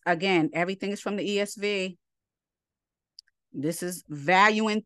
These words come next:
things above people, even valuing your, valuing yourself above your,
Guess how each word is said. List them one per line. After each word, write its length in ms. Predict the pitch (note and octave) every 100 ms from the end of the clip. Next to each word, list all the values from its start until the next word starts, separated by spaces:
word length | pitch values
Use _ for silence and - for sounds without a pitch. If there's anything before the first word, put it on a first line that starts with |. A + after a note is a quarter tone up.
| -
things 500 | B3 G#3 F3 F3 -
above 440 | E3+ D#3+ F3+ F3
people, 420 | - A3 - E3 -
even 360 | F#3+ C#4 A#3 D#3+
valuing 520 | F3 G3 G#3+ G#3 G3+
your, 180 | F#3+ F#3+ - D#3 C#3+ - -
valuing 680 | D3 D3+ F#3 A3 A#3 G3 F3+
yourself 560 | F3 F3+ - G#3 A3+ -
above 400 | E3 E3+ E3+ E3+ _ _ _ _ - C3 E3
your, 440 | D#3+ F#3 F#3+ F#3